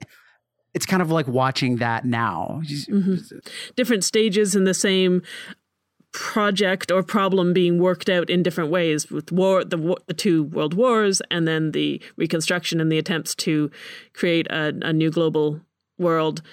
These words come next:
Speaker 2: And then the failure of globalization in various ways to help. I mean, as many people have mentioned, the Brexit vote reflects in a large way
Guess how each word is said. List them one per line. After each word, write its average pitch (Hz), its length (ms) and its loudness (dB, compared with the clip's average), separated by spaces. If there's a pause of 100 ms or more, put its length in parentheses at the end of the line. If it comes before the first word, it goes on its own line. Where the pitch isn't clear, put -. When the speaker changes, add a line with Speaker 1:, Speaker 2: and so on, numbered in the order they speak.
(460)
Speaker 2:
And 202 140 2
then 190 280 2
the 180 280 2
failure 214 480 4
of 175 100 -2
globalization 170 720 2
in 170 100 2
various 165 380 2
ways 165 320 0
to 160 120 -2
help. 170 160 0
I 156 40 -2
mean, 165 320 -2 (180)
as 165 260 -4
many 175 240 0
people 170 260 -4
have 180 80 -2
mentioned, 185 640 -2
the 165 280 -2 (360)
Brexit 185 340 -2
vote 175 300 -2 (220)
reflects 185 640 0
in 180 80 2
a 175 60 2
large 175 300 0
way 170 320 2